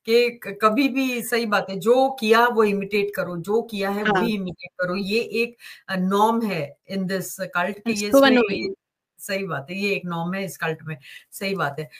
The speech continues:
Speaker 1: So
Speaker 2: Yes, it's two different world कि आप जब अंदर हो, आपको नहीं पता है
Speaker 1: या।
Speaker 2: कि बाहर की दुनिया कितना सुंदर है।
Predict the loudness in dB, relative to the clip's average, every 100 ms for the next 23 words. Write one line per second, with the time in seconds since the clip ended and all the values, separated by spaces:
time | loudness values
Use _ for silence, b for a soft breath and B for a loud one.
0 | _ -6 -6 _ 2 4 4 2 4 4
1 | 4 4 4 6 4 4 4 0 -2 -8
2 | _ -2 -2 0 0 0 0 2 2 4
3 | 4 4 0 _ _ -6 -4 4 6 6
4 | 6 4 4 4 0 0 0 -2 -4 -4
5 | -2 -4 -2 -4 -4 -8